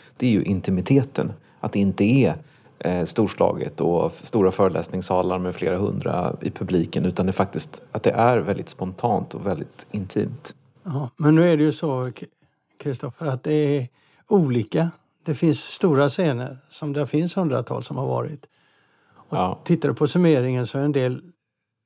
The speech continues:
Speaker 2: evenemang varit jättebra och en del mindre bra. Men det är ju, eh, första eller andra gången som det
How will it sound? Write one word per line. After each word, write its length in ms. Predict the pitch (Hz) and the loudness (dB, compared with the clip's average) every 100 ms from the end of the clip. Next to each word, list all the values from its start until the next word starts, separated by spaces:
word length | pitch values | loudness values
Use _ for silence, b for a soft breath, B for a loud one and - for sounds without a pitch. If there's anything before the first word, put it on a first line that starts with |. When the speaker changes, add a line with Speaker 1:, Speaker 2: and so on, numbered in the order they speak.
| _ _ | _ _
Speaker 2:
evenemang 640 | - 147 143 139 143 127 131 | -8 -2 2 2 2 2 0
varit 240 | 131 117 - | -2 -4 -8
jättebra 1040 | 156 131 139 151 _ _ 127 120 135 143 - b b b | -6 -2 -2 -4 _ _ -6 -2 -2 -2 -8 b b b
och 180 | - 180 | 0 2
en 60 | 170 | 6
del 220 | 151 143 | 4 4
mindre 420 | 156 131 135 165 | 2 2 0 0
bra. 380 | 160 131 131 - _ _ _ _ _ _ - | 2 2 0 -8 _ _ _ _ _ _ -6
Men 160 | 175 165 | 0 2
det 60 | |
är 40 | 170 | 2
ju, 300 | 170 160 156 | 4 2 0
eh, 60 | 170 - | -4 -12
första 1000 | - - 190 - - - - 147 147 147 | -12 -4 -4 -2 -6 -10 -2 2 2 0
eller 200 | - 165 | -4 0
andra 420 | 185 175 139 156 | 2 4 4 2
gången 420 | 180 165 131 123 | 4 2 0 -4
som 200 | 123 139 | -6 -6
det 180 | 131 135 | -4 -4